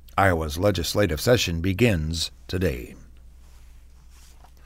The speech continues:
In our feature for today, Saturday marked a dark anniversary in American history. Three years ago, an armed mob of Donald Trump supporters and right-wing extremists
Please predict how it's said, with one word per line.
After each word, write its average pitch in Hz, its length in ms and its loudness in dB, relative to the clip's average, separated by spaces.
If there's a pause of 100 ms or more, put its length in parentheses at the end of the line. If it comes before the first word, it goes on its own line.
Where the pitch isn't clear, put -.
(500)
In 135 120 4
our 110 240 4
feature 117 380 2
for 98 240 0
today, 101 440 0
Saturday 95 680 0
marked 101 500 0
a - 100 -6
dark 107 360 2
anniversary 107 760 2
in 95 200 0
American 95 460 0
history. 76 480 0 (480)
Three 104 220 0
years 98 300 2
ago, 104 320 2
an 98 80 -2
armed 107 400 2
mob 101 340 0
of 90 200 -2
Donald 104 400 -2
Trump 123 240 0
supporters 120 600 4
and 85 240 2
right-wing 104 460 0
extremists - 840 -4